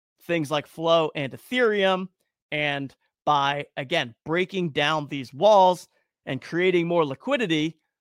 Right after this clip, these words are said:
theoretically then increasing the potential value of the entire Flow ecosystem and the assets living in the Flow ecosystem as a whole.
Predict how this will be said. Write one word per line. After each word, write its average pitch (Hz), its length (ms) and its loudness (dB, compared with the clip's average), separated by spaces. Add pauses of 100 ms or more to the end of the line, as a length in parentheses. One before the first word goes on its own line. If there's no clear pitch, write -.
(280)
theoretically 180 760 4
then 139 480 -2 (320)
increasing 170 1000 -4
the 139 460 -6 (520)
potential 190 580 -2
value 147 500 -2
of 123 260 -10
the 127 180 -10
entire 151 560 -2
Flow 151 640 2
ecosystem 139 840 -10 (220)
and 135 140 -6
the 135 120 -8
assets 160 440 2
living 190 480 6
in 165 200 0
the 147 80 0
Flow 143 280 -2
ecosystem 131 680 -10
as 131 200 -6
a 127 80 -10
whole. 127 340 -14